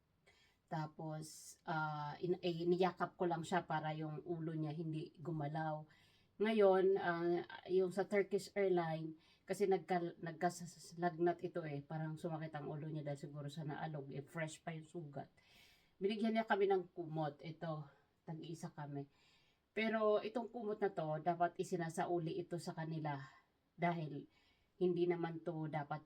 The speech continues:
inuuwi. Kaya lang, that time, may pasyente akong dala-dala. Tapos, ah, ginawa niya itong unan, yung isa, tas isang kinumot, o pinauwi nila sa amin nung ano, cabin crew.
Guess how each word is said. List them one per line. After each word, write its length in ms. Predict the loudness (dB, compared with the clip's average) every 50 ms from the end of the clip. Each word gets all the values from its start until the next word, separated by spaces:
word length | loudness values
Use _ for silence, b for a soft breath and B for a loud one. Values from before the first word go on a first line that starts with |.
| -8
inuuwi. 560 | -6 -6 -6 -6 -6 -8 -8 -6 -8 -8 -10 _ -8
Kaya 240 | -2 0 2 2 2 0
lang, 240 | -2 -2 -2 -2 -2 -2 -2
that 160 | -4 -6 _
time, 480 | -4 -2 -2 -2 -4 -6 -10 -12 -12 -8 -6
may 160 | -4 -4 -4
pasyente 560 | -4 -6 -6 -4 -2 -2 -2 -2 -2 -6 -6 -6
akong 560 | -6 -8 -8 -8 -8 -6 -6 -6 -6 -8 -8 -10 -14 -18 _ _ _ _ _
dala-dala. 720 | -12 -4 -4 -2 0 -2 0 0 0 0 2 0 -2 -4 -6 b b b b b b b b b b b b _ -4
Tapos, 720 | -2 -2 -2 -2 -4 -6 -4 -2 -2 -2 -4 -6 -8 -6
ah, 160 | -4 -4 -4 -4 -2
ginawa 320 | 2 4 6 6 6 6
niya 240 | 6 2 2 2 0
itong 160 | -2 -4 -4
unan, 480 | 0 0 0 0 0 -2 -4 -2 -2 -2
yung 160 | -4 -4 -4
isa, 320 | -4 -6 -8 -6 -6 -8
tas 240 | -6 -6 -8 -10 -10 -10 -10
isang 320 | -10 -6 -4 -4 -4 -4 -8 -12 -8
kinumot, 480 | -6 -4 -4 -4 -4 -6 -6 -8 -10 -10 -12 -16
o 80 | -4
pinauwi 480 | -2 0 0 0 -2 -4 -8 -8 -10 -10 -12 -12 -12 -14 -16 _ _ -16
nila 400 | -10 -6 -6 -4 -4 -4 -6 -6
sa 160 | -10 -12 -12 -12 -14 -14
amin 240 | -12 -14 -14 -14 -14 -18 b b b b b b b b b -8
nung 160 | -6 -6 -6
ano, 320 | -6 -8 -8 -8 -10 -12 -12 _
cabin 400 | -10 -10 -8 -8 -8 -10 -10 -10
crew. 320 | -12 -12 -10 -8 -8 -8